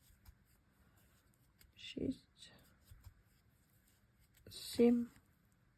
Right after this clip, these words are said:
Збільшення. І по колу в'яжемо останній ряд. Сім стовпчиків, збільшення.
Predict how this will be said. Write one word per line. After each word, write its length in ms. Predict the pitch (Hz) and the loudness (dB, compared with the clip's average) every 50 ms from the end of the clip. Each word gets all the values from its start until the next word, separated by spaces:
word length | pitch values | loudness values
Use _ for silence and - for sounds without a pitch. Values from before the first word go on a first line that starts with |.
| _ - - _ - - - - - - - - - - - - - - _ _ - _ - - | _ -20 -20 _ -20 -20 -20 -20 -20 -20 -20 -20 -20 -20 -20 -20 -20 -20 _ _ -20 _ -12 -4
Збільшення. 960 | - 190 185 175 170 175 175 175 - - - - 277 262 262 277 285 294 285 - - - - - - - - - - - - - - - - - - - - - - - - - _ - - - - - _ _ _ - - - - - - - - - - - - - - - - - - - - _ - - - - - - - - - - - - - - - - - - - - - - - - - - - - - - - - - - - | 0 2 2 6 6 6 6 6 4 0 0 2 2 2 4 4 2 2 -2 -6 -12 -20 -20 -20 -20 -20 -20 -20 -20 -20 -20 -20 -20 -20 -20 -20 -20 -20 -20 -20 -20 -20 -20 -20 _ -20 -20 -20 -20 -20 _ _ _ -20 -20 -20 -20 -20 -20 -20 -20 -20 -20 -20 -20 -20 -20 -20 -20 -20 -20 -20 -20 _ -20 -20 -20 -20 -20 -20 -20 -20 -20 -20 -20 -20 -20 -20 -20 -20 -20 -20 -20 -20 -20 -20 -20 -20 -20 -20 -20 -20 -20 -20 -20 -20 -20 -6 2
І 240 | - 240 247 254 254 | 6 8 8 8 6
по 180 | 240 - 165 | 6 4 2
колу 600 | 170 170 - 196 214 233 233 226 220 220 220 220 208 - - - - - - - - - - - - - - - - - - - - - | 2 4 4 4 6 6 6 6 6 4 2 0 -2 -8 -18 -20 -20 -20 -20 -20 -20 -20 -20 -20 -20 -20 -20 -20 -20 -20 -20 -20 -12 -6
в'яжемо 920 | 185 180 185 185 185 185 160 160 - - 220 214 208 196 196 185 185 190 190 175 - - - - - - - _ - _ - - _ _ _ _ - - - - | -4 -2 -2 -2 0 2 0 0 0 -2 -4 -4 -2 0 0 0 0 -2 -4 -6 -10 -18 -20 -20 -20 -20 -20 _ -20 _ -20 -20 _ _ _ _ -20 -20 -18 -12
останній 460 | - 170 170 - - 190 196 175 165 165 | -10 -10 -6 -2 0 2 2 2 2 2
ряд. 280 | 160 160 170 170 - - | 2 2 0 -2 -4 -6
Сім 360 | - - - - 170 170 175 | -10 -8 -2 4 4 4 4
стовпчиків, 600 | 170 - - 240 262 - - - - - - 156 | 4 0 0 -2 -2 -2 -4 -14 -8 -2 -2 0
збільшення. 560 | 156 175 - 160 151 - - - - 196 190 | 0 0 -2 -2 -2 -2 -4 -6 -8 -8 -8